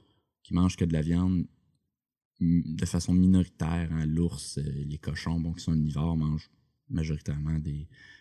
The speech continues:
des, de la matière végétale. Et il y a aussi beaucoup d'animaux qui sont herbivores, donc.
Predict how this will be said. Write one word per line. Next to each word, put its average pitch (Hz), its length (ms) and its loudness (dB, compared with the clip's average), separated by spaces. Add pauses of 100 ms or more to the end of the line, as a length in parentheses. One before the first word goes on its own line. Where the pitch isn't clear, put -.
des, 87 80 0
de 78 80 0
la 80 80 2
matière 80 300 0
végétale. 82 560 0 (320)
Et - 80 -6
il - 40 -2
y - 20 0
a 80 40 2
aussi 85 200 -4
beaucoup 87 400 0
d'animaux 82 380 4
qui - 100 -6
sont 78 120 0
herbivores, 73 520 -4
donc. - 320 -10